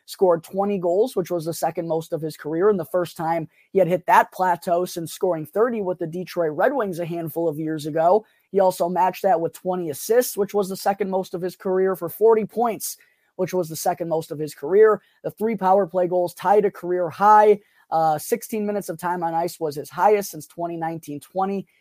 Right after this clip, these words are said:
and he also shot eleven point four percent. So we got a lot of good out of Andreas Athanasiou. Sure, it took a little bit longer than we wanted to happen,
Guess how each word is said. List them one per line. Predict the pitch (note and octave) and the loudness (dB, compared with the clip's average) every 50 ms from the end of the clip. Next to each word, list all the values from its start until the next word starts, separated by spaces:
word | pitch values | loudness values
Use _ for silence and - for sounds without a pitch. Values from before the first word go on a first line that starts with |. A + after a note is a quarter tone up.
| _ _ - | _ _ -12
and | D3+ E3 | -8 -2
he | E3+ | 0
also | E3+ E3 E3 - F3+ | 0 -2 -2 -4 -6
shot | D#3+ - - F3+ E3 D#3+ - | -8 -4 -2 0 0 0 0
eleven | - C#3+ C#3+ D3 D3 D3 D3 D3 C#3+ | -2 -2 -2 -2 -2 -4 -4 -8 -10
point | - - D3 C#3+ C3+ C3+ | -10 -10 -12 -12 -12 -8
four | - D3+ D3+ C#3+ | -6 -4 -4 -4
percent. | C#3 - D3+ C#3+ - - G3 F3 C3+ | -4 -6 -10 -12 -6 -4 -4 -4 -2
So | - E3+ | -2 -2
we | G3 A3 | 0 4
got | G3+ F#3 B3 D4 C#4+ - | 8 8 8 8 8 6
a | A#3 | 4
lot | G#3+ G3+ G3 A3 A3+ | 6 8 8 8 8
of | A3 G3+ F3+ E3 | 6 4 0 2
good | D#3+ G3 G#3+ A3 G#3 F#3 - - _ _ _ _ _ - | 4 6 6 6 6 2 -2 -6 _ _ _ _ _ 2
out | F#3+ G3+ G3+ | 4 4 4
of | G3+ F3 | 4 2
Andreas | F#3 F3+ F3+ F3+ D#3+ F3 F3 F#3 F3 E3+ E3+ | 0 -2 -2 -2 -2 -2 0 0 -2 -2 -2
Athanasiou. | F#3 F#3 F3 E3+ - F3 D#3+ - - G3 G3 F3+ E3+ | -4 -4 -4 -6 -8 -12 -12 -10 -6 -2 -2 0 -2
Sure, | D#3+ - - F#3+ G3 G3+ | -2 -4 -4 -2 -2 -2
it | F#3 - | -2 -2
took | - G#3+ G3+ | -4 -6 -4
a | G3 | -2
little | F#3+ G3 G3+ G#3 F#3+ | -2 0 0 0 0
bit | F#3 F3 D3+ | -2 -4 -4
longer | E3 F3+ F3+ F3+ F#3 G3+ G3+ G3+ G3+ | -4 -6 -6 -4 -4 -2 0 0 0
than | F#3+ F3+ F3 | 0 -2 -4
we | F3+ F3 | -4 -6
wanted | E3 D#3 E3+ F3 E3+ F3 E3+ D3+ | -4 -2 -2 -2 -2 -4 -6 -8
to | D#3+ | -8
happen, | C#3 C#3 D#3+ F#3 A3 A3 - F3 D#3+ D3+ D#3 | -6 -4 0 0 0 0 -2 -4 -6 -6 -8